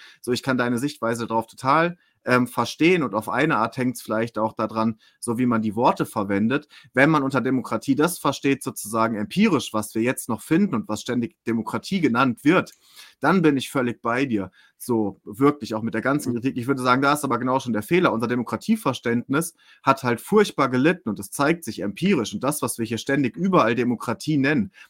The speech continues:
Speaker 1: das ist Elitendemokratien, Scheindemokratie, Fassadendemokratie, tiefer Staat, wie auch immer man das Kind nennen will. Die Demokratie als,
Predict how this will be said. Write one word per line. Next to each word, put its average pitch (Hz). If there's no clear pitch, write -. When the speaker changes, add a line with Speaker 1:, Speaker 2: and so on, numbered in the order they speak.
Speaker 1:
das 196
ist 143
Elitendemokratien, 127
Scheindemokratie, 131
Fassadendemokratie, 127
tiefer 175
Staat, 135
wie 165
auch 165
immer 170
man 131
das 120
Kind 139
nennen 143
will. 104
Die 117
Demokratie 139
als, 117